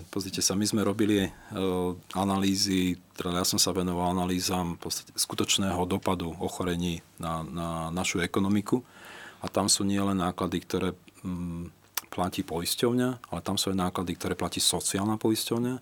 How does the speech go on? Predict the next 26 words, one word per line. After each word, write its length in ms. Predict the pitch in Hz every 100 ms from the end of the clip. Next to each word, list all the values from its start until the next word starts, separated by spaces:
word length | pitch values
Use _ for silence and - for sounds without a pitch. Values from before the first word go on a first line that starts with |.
| - - -
A 40 | -
potom 320 | - 95 95
ešte 160 | 87 -
je 80 | 101
tam 160 | 85
ďalší 400 | 87 98 135 101
náklad, 320 | 90 87 101 95
to 80 | 87
je 60 |
takzvaná 400 | 85 - 92 90
strata 400 | - - 98 104
produktivity. 720 | - 80 - - 80 76 - - - - -
To 80 | -
znamená, 480 | 92 98 104 101 98
že 240 | 95 98 - - - - - - -
vy 320 | 110 120 131
a 160 | 104 95
ja 200 | 101 123 120 110
sme 480 | - 107 98 92 - - - -
individuality, 1040 | 117 107 107 104 101 101 107 107 120 117
ktoré 400 | - 107 101 95
v 180 | - -
princípe 400 | - 131 120 120
nie 160 | 113 120
sú 160 | - 101
nahraditeľné. 800 | 92 90 87 - - - 82